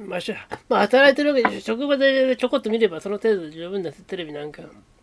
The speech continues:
わざわざ自宅でじっくり見たいと思わない、テレビって。まあ、まあ、やっぱ僕テレビっ子じゃないんだろうな。職場の休み時間とかでちょこっと見れたらその程度僕が満足したテレビなんか。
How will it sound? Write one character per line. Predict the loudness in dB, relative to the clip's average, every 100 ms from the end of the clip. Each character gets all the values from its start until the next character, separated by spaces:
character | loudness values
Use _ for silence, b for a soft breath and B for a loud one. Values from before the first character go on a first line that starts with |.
| _ _ _ _ _ _ B B B B
わ | 0 2
ざ | 6
わ | 6
ざ | 4
自 | -2 -2
宅 | -2 0
で | 0 0
じ |
っ | -4
く | -8
り | -4 -4
見 | 0
た | 0
い |
と | 0
思 | -2
わ | -2
な | -2
い、 | -6
テ | -10
レ | -10
ビ | -14
っ |
て。 | _ -20 -20 _ -10
ま | -6
あ、 |
ま | -2
あ、 | -2 -2
や | -8
っ | -4
ぱ | -4
僕 | -4 -4
テ | -6
レ | -4
ビ | -6
っ |
子 | -6
じ | -6
ゃ |
な | -6
い | -6
ん |
だ | -8
ろ | -16
う | -12
な。 | -8 -6 -8 -14 _ b b b b b b b
職 | -16 -12 -6
場 | 0 2
の | 2
休 | 0 -2
み | -6
時 | -4
間 | -2
と | 0
か | -4
で |
ち | -4
ょ | -6
こ |
っ | -6
と | -4
見 | -4
れ | -2
た | -4
ら | -4
そ | -4
の |
程 | -2 0
度 | 2 2
僕 | 0
が | -2
満 | 2 0
足 | 0 -6
し | -8
た | -8
テ | -6
レ | -6
ビ | -6
な | -10
ん |
か。 | -12